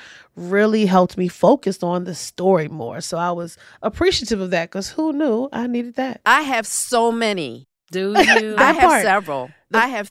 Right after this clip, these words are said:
Speaker 2: three that are my top three.
Speaker 3: Okay, I,
Speaker 1: Okay.
Speaker 3: you know what? Let me say this. I have felt like you have been my voice this entire season 'cause almost everything you've said this season, I'd be like, "Yep, I agree with Gam one hundred percent."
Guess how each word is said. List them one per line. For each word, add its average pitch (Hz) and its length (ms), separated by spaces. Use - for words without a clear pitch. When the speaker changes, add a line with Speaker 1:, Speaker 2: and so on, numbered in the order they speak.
Speaker 2:
three 214 300
that 170 180
are 156 120
my 151 180
top - 380
three. 127 360
Speaker 3:
Okay, 202 400
I, 392 200
Speaker 1:
Okay. 427 80
Speaker 3:
you 285 100
know 285 160
what? 269 160
Let 285 140
me 285 80
say 226 220
this. 165 320
I 208 120
have 254 240
felt 233 240
like 185 260
you 208 100
have 214 160
been 185 120
my 175 220
voice 196 840
this 185 180
entire 202 400
season 196 480
'cause 170 280
almost 185 400
everything 285 520
you've 277 140
said 254 340
this 175 160
season, 180 260
I'd 175 60
be 185 80
like, 170 220
"Yep, 165 200
I 165 140
agree 170 200
with 165 100
Gam 165 240
one 156 100
hundred 175 220
percent." 151 360